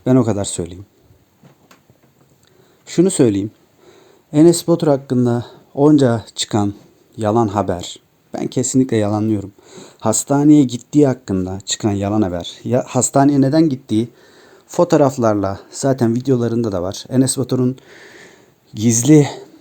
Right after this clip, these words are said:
yaptığı partiler hakkında, kişiler hak-, kişilik hakkını tamamen baltalamış, K V K K suçu işlemiş, açık açık videolarında suç işlemiş insanlar, "Enes Batur ne olsa burada yok, durumu da şu anda iyi değil,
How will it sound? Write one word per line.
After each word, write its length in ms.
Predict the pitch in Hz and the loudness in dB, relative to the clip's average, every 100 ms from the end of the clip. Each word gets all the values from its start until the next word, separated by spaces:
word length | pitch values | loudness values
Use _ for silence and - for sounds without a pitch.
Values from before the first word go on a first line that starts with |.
| - | -10
yaptığı 520 | 117 113 - - 101 - | -4 -4 -6 -8 -8 -4
partiler 480 | 120 117 - 131 | -4 -4 -2 -2
hakkında, 580 | 117 - - 107 98 95 - - _ _ _ _ _ _ _ | -2 -4 -2 0 0 -4 -10 -20 _ _ _ _ _ _ _
kişiler 380 | - - 120 120 | -10 -4 0 0
hak-, 340 | 113 - _ | 0 -4 _
kişilik 400 | - - 117 123 | -12 -6 -4 -2
hakkını 380 | 117 107 - 107 | -4 -4 -6 -4
tamamen 600 | - 104 120 127 110 101 101 | -2 0 2 4 2 -2 0
baltalamış, 760 | 101 104 107 104 98 - - _ _ _ _ _ _ - | 0 0 -2 -4 -4 -10 -14 _ _ _ _ _ _ -4
K 220 | 107 107 | -2 0
V 200 | 110 104 | -2 -2
K 260 | 117 110 | -2 -2
K 300 | 107 131 131 | -2 0 0
suçu 360 | 117 113 - 104 | 0 -6 -8 -8
işlemiş, 840 | 110 - - 107 101 - - - - | -6 -6 -2 0 -2 -4 -10 -16 -14
açık 260 | 107 - 123 | -10 -8 -8
açık 260 | 110 - | -8 -6
videolarında 500 | 107 104 104 104 98 | -6 -4 -2 -2 -4
suç 260 | 92 139 135 | -6 -6 -6
işlemiş 400 | - 101 98 - | -8 -4 -4 0
insanlar, 540 | 127 110 92 98 120 - - - - | 0 0 -4 -4 -6 -10 -20 -20 -4
"Enes 280 | 127 135 - | -2 0 0
Batur 260 | 160 160 | 0 4
ne 40 | 156 | 4
olsa 280 | 160 165 143 | 4 2 2
burada 140 | 147 | 4
yok, 340 | 156 156 - | 4 4 -2
durumu 280 | 123 117 139 | -2 2 2
da 60 | 143 | 2
şu 180 | - 123 | 0 2
anda 220 | 131 127 | 2 2
iyi 280 | 113 104 101 | -4 -6 -2
değil, 320 | 160 151 | -2 -2